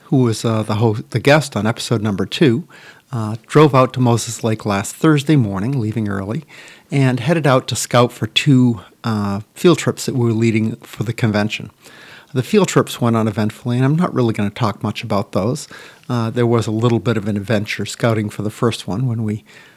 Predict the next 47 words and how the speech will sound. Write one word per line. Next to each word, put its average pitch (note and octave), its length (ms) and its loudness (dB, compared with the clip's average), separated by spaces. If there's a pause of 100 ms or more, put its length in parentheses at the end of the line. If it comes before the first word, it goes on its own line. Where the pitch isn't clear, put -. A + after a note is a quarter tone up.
(140)
took - 200 -6
the - 40 -8
first - 380 2
parking A2+ 400 -2
lot G#2+ 200 -2
instead A2+ 300 -6
of G#2 60 -6
the G2+ 100 -6
second A2 420 -4
parking G#2+ 440 -6
lot F2+ 340 -6
into B2+ 260 -4
Gloyd A2 440 -4
Seeps, - 580 -4 (500)
uh, A2+ 380 -4
and, A2 400 -2 (460)
uh, G#2+ 380 -6 (180)
had A2 160 -6
to G#2 100 -6
traipse - 400 -4
a A#2 60 -6
long A2 180 -2
ways A2 300 -2
through - 180 -6
the G#2 140 -2
sage A2 420 -2
to G#2+ 80 -6
find A2 320 -4
the A2 60 -4
water, G#2+ 340 0
but - 340 -6
th-, B2+ 120 -8
that, C3+ 260 -2
that C3 180 -4
was - 280 -8 (180)
just - 260 -10
a A2 120 -8 (480)
normal A#2 280 0
scouting B2+ 480 0
for - 100 -10
a G#2 60 -4
place A2 340 -6
we A2 80 0
hadn't A#2 180 -2
been A#2+ 200 0
to, G#2+ 200 -4
so A2 300 -4